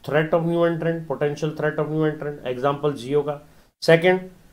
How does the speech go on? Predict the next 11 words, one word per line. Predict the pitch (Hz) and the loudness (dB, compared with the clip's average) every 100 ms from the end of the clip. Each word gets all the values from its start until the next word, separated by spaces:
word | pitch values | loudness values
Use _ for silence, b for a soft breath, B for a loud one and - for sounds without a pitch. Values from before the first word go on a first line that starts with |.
| - | 2
competitive | 147 160 170 175 170 175 | 4 4 2 -2 0 0
pressure | 151 151 156 175 175 | 2 2 4 0 2
coming | 156 170 | 0 0
from | 151 160 156 | 0 0 2
buyers, | 139 156 165 160 - | 4 4 2 0 -6
example | 131 131 151 156 156 156 156 - - | -4 0 2 2 2 0 -2 -10 -2
Tata | 135 135 156 160 156 135 | 2 2 2 2 2 2
और | 135 | 2
अनिल | 135 147 147 | 2 0 -2
अंबानी | 139 139 147 | -2 -2 -2
के | 143 | -2